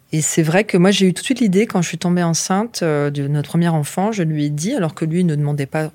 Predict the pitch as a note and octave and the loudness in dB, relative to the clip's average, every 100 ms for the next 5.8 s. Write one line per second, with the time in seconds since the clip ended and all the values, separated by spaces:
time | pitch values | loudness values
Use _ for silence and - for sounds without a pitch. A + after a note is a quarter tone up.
0 | - D3+ D3 D3 D3 D3 E3+ D#3+ C#3 - | -4 -2 0 0 0 2 2 2 -4 -6
1 | C3 D3 D#3 A3+ D3+ C3+ C3+ C#3+ D3+ D3 | -8 -4 -2 -2 -2 -2 -4 -2 -2 -4
2 | - C3+ D#3 - D#3 E3 - D3 C3 B2+ | -6 -6 -4 -4 -2 -4 -4 -6 -6 -6
3 | F3+ G3 F3 D3+ D#3 E3+ D3 - - - | -6 -8 -10 -10 -8 -6 -8 -12 -20 -20
4 | - - C3+ D#3+ F#3+ E3+ - C#3+ E3+ D#3 | -20 -14 -6 -4 -4 -4 -4 -2 -2 -2
5 | D3 D#3 E3 - D#3+ D3+ - D#3 | -4 -6 -6 -6 -8 -10 -10 -12